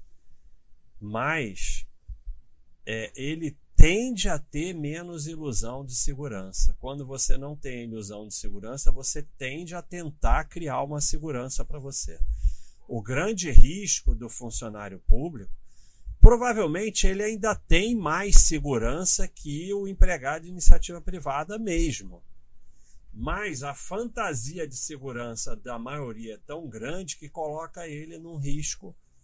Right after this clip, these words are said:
maior, porque ele não se protege. Então,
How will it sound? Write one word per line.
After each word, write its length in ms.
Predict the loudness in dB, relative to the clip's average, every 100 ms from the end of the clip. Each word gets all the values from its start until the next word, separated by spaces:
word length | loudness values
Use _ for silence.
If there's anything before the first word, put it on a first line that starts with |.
| _ -10
maior, 500 | -6 -4 -4 -4 -6 -10 -10 -18 -20 _ -16 -14 -14 -16 -14 -16 -20 -8
porque 260 | -6 -6 -10
ele 180 | -14 -12
não 220 | -12 -8
se 200 | -6 6
protege. 800 | 8 8 4 -8 -8 -10 -10 -10 -12 -18 -20 -20 -20 -20 -20 -18
Então, 520 | -16 -12 -8 -8 -10